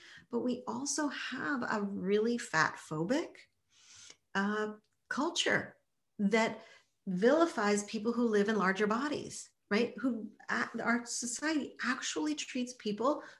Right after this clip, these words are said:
who live in larger bodies worse, right? There's something called thin privilege, which is when we're in a smaller body, we get treated better. We get to buy an airline ticket, not worry that we're gonna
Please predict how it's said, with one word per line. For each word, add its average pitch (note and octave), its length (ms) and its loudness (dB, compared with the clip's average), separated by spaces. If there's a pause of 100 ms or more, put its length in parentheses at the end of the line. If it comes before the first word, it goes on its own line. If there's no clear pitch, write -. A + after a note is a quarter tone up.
(140)
who A#3+ 80 2
live A3 240 4
in A3 100 0
larger G3+ 300 0
bodies G3+ 420 -4
worse, - 520 2 (440)
right? A3+ 280 0 (260)
There's A3 200 2
something A3 340 0
called G#3+ 280 -2
thin G#3+ 320 -2
privilege, E3+ 760 -6 (140)
which G#3+ 200 2
is A3 180 2 (360)
when F#3+ 400 2
we're G3+ 160 4
in F#3+ 100 0
a G3 60 -2
smaller E3 480 -2
body, G3+ 360 4
we A#3+ 300 0
get A#3 380 2 (140)
treated A#3 580 4
better. E3+ 260 4
We G#3 220 2
get A#3 220 2
to B3 100 0
buy G#3+ 360 2
an A#3+ 220 4
airline G3+ 260 2
ticket, G3+ 280 -2
not G3+ 300 2
worry F#3+ 200 0
that F#3+ 120 -4
we're F#3 140 -4
gonna F#3 280 -2